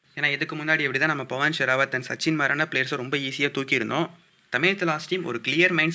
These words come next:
செட்டோட, "எனக்கு ஏ கேட்டகரி பிளேயர்ஸ்லாம் யாருமே தேவையில்லை, எனக்கு கவர் பொசிஷன்ல தான் ஒரு பெஸ்ட்டான பிளேயர் தேவை. So, கண்டிப்பா நான் தீபக்குக்கு போறேன்" அப்படிங்கிற மாதிரி போனாங்கன்னா, அவரை எப்படியாவது எடுத்துடலாம். But அதே சமயம் ஒரு ஆஃப் மைண்டோட, "எனக்கு ரைடருமே வேணும், டிஃபெண்டருமே வேணும், அதாவது ஏ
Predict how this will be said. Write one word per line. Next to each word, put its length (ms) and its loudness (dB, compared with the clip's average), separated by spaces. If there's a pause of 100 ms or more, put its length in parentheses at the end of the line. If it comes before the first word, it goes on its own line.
செட்டோட, 260 4
"எனக்கு 340 0
ஏ 80 4
கேட்டகரி 500 2
பிளேயர்ஸ்லாம் 340 2
யாருமே 420 2
தேவையில்லை, 360 2
எனக்கு 200 4
கவர் 300 2
பொசிஷன்ல 340 2
தான் 120 2
ஒரு 100 2
பெஸ்ட்டான 380 2
பிளேயர் 240 0
தேவை. 300 2 (460)
So, 240 -6
கண்டிப்பா 420 2
நான் 160 4
தீபக்குக்கு 480 -4
போறேன்" 320 2
அப்படிங்கிற 320 2
மாதிரி 300 -4
போனாங்கன்னா, 400 0
அவரை 240 -2
எப்படியாவது 440 2
எடுத்துடலாம். 500 0 (380)
But 120 -4
அதே 200 4
சமயம் 320 -2
ஒரு 100 -2
ஆஃப் 240 -2
மைண்டோட, 300 0
"எனக்கு 340 2
ரைடருமே 440 4
வேணும், 400 0
டிஃபெண்டருமே 480 -2
வேணும், 300 2
அதாவது 320 0
ஏ 120 4